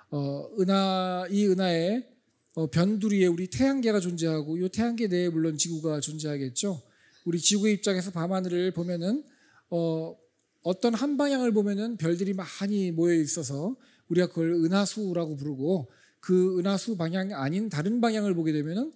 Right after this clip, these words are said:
별로 은하, 별들이 아주 많지 않은 그런 것들을 보게 되는데, 그게 바로 그다음 슬라이드에 나온 것처럼 우리가 하늘의 어떤 한 부분만 보면 유독 다른 데에 비해서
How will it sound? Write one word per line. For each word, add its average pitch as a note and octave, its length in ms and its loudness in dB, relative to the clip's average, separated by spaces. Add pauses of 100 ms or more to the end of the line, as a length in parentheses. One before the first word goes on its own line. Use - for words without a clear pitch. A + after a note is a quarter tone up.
(320)
별로 G3 560 2 (300)
은하, F#3+ 240 0
별들이 F3 380 2
아주 D#3 180 -2
많지 C#3+ 340 -2
않은 D#3 260 -4
그런 D#3 160 -6
것들을 D3 380 -4
보게 D#3+ 200 -2
되는데, C#3+ 500 -2 (280)
그게 F#3 200 0
바로 F3+ 240 0
그다음 E3 340 -4
슬라이드에 E3 420 -2
나온 D3+ 200 -6
것처럼 D#3 480 -4 (340)
우리가 E3+ 380 0 (240)
하늘의 A#3 360 2
어떤 F#3 260 0
한 C4 220 -2
부분만 G3+ 520 0
보면 E3+ 460 -2 (340)
유독 C4 380 2
다른 G3 300 0
데에 G3 160 4
비해서 E3+ 460 -2